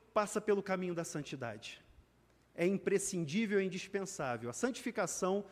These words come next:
é uma obra que vai, né, caminhar com a gente, vai ser realizada até o último dia. Mas a promessa de Deus é que Ele vai fazer. O que chama, faz. O que chama, completa a sua obra.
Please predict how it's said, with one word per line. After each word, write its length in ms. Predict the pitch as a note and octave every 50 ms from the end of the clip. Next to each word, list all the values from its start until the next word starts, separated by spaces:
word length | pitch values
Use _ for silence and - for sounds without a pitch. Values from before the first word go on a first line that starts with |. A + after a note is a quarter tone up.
| - - - -
é 60 | F3+
uma 160 | F#3+ F#3+ F3
obra 280 | F3 F3+ F#3 E3+ E3+ F#3+
que 140 | F#3 - F3
vai, 300 | D3+ E3+ E3+ F3+ F3+ E3+ - - - - -
né, 260 | D3 D3+ E3+ F#3 F#3+ F#3
caminhar 360 | - G3 G3 F#3+ F3 F3 F3 E3+
com 100 | F3 D#3+
a 40 |
gente, 360 | C#3+ C3 E3 E3+ F3+ F3 - D#3
vai 100 | D#3+ D#3+
ser 220 | - - F3+ D#3
realizada 520 | C#3+ F3+ F3 E3+ C#3+ C3+ D3+ D#3 D3+ D3+
até 180 | C3+ - - G3+
o 20 | F#3+
último 340 | F#3 F3 - - E3+ D#3+ C#3
dia. 360 | A2+ C3+ B2+ B2 A#2+ A2+ - - - - - -
Mas 320 | D#3 E3 F3+ F3+ - - - - - - - - - - - _ _ _ _ _ _ _ _ _ _ -
a 60 | D#3
promessa 560 | - - F#3 F3 E3 G3 A#3 C#4 C4+ - D4+
de 140 | A3+ G#3 A#3+
Deus 280 | F3+ F3+ E3+ D3+ C#3+ D3
é 60 | D3
que 100 | - F3
Ele 120 | D#3 D3
vai 120 | C3+ D#3 E3
fazer. 460 | - - F3 C3+ - C3 G#2+ F#2+ - - - _ _ _ _ _ _ _ _ _ _ _ -
O 80 | D3+ -
que 160 | - G#3+ F#3+
chama, 600 | - - - B3 D4 D#4 D#4 D#4 D#4 D#4 D4 - - - - - - - - _ _ _ _ _ _ _ _ _ _ _ _ _ _ _ -
faz. 720 | - - - C#3 A#2 G#2 A2 A2+ - - - - - - _ _ _ _ -
O 80 | C#3+ C#3+
que 120 | - D#3+
chama, 640 | C3+ - - - F#3+ G3+ G#3+ A3 G#3+ A3 A3 A3+ A3 - - - -
completa 500 | - E3+ D#3+ - - D3 C#3+ C#3 - D3+
a 40 | C#3
sua 260 | - - - D#3 C#3+
obra. 380 | C3 A2+ A2 A2 G#2+ A2+ A#2